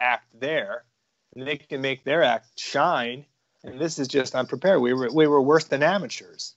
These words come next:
It was a, it was a complete joke debacle. That's what it is. I didn't hide at all, um, about anything. There's no reason for me to hide. But afterwards, he tried to, like, you know, he tried to bum rush me in the dr-, in the dressing room and stuff. And it was just like,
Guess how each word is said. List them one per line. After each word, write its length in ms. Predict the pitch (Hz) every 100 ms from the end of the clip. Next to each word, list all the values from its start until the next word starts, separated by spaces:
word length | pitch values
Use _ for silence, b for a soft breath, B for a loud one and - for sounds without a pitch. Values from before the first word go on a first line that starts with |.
| _
It 60 | 131
was 160 | 127 113
a, 80 |
it 100 | 107
was 200 | 127 120
a 40 | -
complete 580 | - 113 104 143 165 127
joke 380 | 104 131 139
debacle. 540 | 120 127 165 175 92 85
That's 220 | 180 202
what 120 | 110
it 80 | 120
is. 160 | 135 104
I 120 | 180
didn't 180 | 156 127
hide 260 | 127 123
at 80 | 110
all, 340 | 143 135 - - _ _ _ _ _ _
um, 280 | 117 113 110
about 280 | 104 110 117
anything. 300 | 156 131 101
There's 140 | 98
no 100 | 127
reason 300 | 117 123 110
for 100 | 120
me 120 | 107
to 80 | 101
hide. 380 | 117 135 104 117
But 120 | 101
afterwards, 500 | 113 127 123 113 117
he 60 | 107
tried 300 | - 113 107
to, 100 | 98
like, 200 | 104 95 _ -
you 80 |
know, 200 | 104 98 92 b b b b
he 60 | 123
tried 180 | - 107
to 60 |
bum 340 | 95 117 127 120
rush 280 | 110 -
me 160 | 104 104
in 100 | 107
the 100 | 98
dr-, 200 | 95 104
in 120 | 127 117
the 80 |
dressing 340 | 101 117 - 113
room 200 | 107 95
and 80 | 95
stuff. 320 | - 104 -
And 100 | 101
it 60 | 101
was 120 | -
just 220 | 104 -
like, 180 | 98